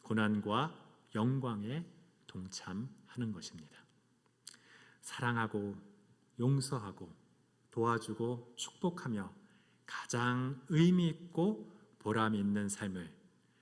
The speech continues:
예수님을 대신해서 이 땅에서 살아가는 것입니다. 아멘.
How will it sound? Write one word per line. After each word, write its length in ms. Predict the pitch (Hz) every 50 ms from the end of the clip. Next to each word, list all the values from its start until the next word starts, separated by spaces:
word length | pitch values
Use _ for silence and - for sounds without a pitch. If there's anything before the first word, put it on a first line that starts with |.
| _ _ _ _ -
예수님을 640 | 110 104 98 - - 113 101 98 98 95 95 95 92 - - -
대신해서 720 | - 98 92 - - 110 98 92 - - 104 113 156 156 - - - _ _ _ _ _ -
이 60 | 101 - -
땅에서 600 | - 101 92 87 85 87 - - 90 98 117 127 - - _ _
살아가는 920 | - - - - 90 80 85 92 107 110 - _ - - - 92 87 92
것입니다. 580 | 87 87 82 - - - 78 78 85 82 80 - _ _ _ _ _ _ _ _ _
아멘. 180 | - 82 82